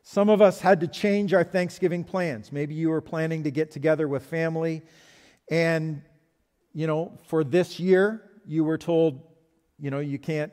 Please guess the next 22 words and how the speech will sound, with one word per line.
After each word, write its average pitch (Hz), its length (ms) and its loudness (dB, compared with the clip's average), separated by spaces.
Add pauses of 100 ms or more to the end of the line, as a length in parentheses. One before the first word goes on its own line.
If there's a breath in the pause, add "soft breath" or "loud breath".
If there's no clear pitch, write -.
(140)
you 127 100 -14
can't 151 320 -8
gather 147 380 2
in 139 120 -6
large 143 320 -2
groups 160 420 -2
in 131 120 -10
your 123 120 -8
family 170 580 -4
and 123 140 -8
so 165 160 -4
on. 151 200 -6 (480 soft breath)
And - 80 -16
some 233 220 4
of 277 140 6
you 233 140 6
were 202 140 8
really 196 260 8
disappointed. 175 640 0 (2250)
Others 208 340 4
of 143 120 2
you 131 360 -6